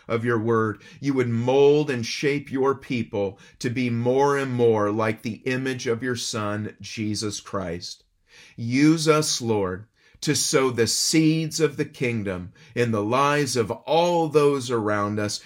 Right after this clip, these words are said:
And may you use us as followers of Jesus to sow the seeds of the kingdom, in that others might share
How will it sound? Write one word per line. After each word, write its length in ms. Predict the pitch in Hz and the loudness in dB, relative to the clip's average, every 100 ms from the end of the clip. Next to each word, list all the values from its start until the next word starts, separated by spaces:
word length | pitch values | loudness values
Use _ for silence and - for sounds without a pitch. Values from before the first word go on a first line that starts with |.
| - | -10
And 160 | - 120 | -4 -2
may 140 | 135 | 0
you 220 | 143 139 135 | 0 0 -2
use 480 | 123 156 185 156 | -2 -4 -4 -2
us 380 | 160 143 113 - | -4 -4 -4 -6
as 300 | - 107 110 | -4 -4 -4
followers 760 | - 123 147 165 165 165 160 160 | -4 0 2 2 0 0 -2 -2
of 160 | 143 | -6
Jesus 720 | 117 113 107 101 101 95 101 - - _ | -6 -4 -2 -2 -2 -2 -4 -10 -20 _
to 240 | - 131 117 | -6 -2 -2
sow 520 | - - 139 147 151 | -2 0 4 4 4
the 100 | 147 | 0
seeds 400 | - 147 139 127 | -4 -4 -4 -4
of 140 | 139 | -4
the 80 | 131 | -6
kingdom, 540 | 131 - 117 107 107 101 - - | -6 -6 -4 -2 -4 -6 -16 -6
in 240 | 120 131 | -4 0
that 240 | 135 131 - | 0 0 -2
others 420 | 139 151 151 131 | 0 2 2 0
might 320 | 123 123 127 - | -2 -2 -2 -6
share 640 | - 143 117 90 82 | -4 2 2 2 -4